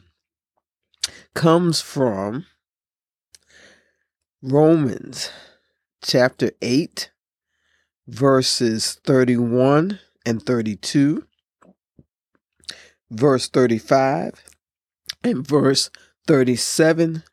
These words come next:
through thirty-nine. And I'll be reading from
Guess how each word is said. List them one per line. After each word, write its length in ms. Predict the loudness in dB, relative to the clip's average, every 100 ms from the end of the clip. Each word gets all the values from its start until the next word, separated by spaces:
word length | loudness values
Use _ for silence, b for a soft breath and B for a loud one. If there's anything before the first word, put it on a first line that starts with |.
| _ -4
through 220 | 2 2
thirty-nine. 880 | 2 2 2 2 -2 -4 -6 -12 -14 -20 _ _ _ _ _ _ _ _ B B B
And 120 | 0
I'll 180 | 2 0
be 200 | 2 2
reading 400 | 2 2 2 0
from 560 | -2 0 2 2 -2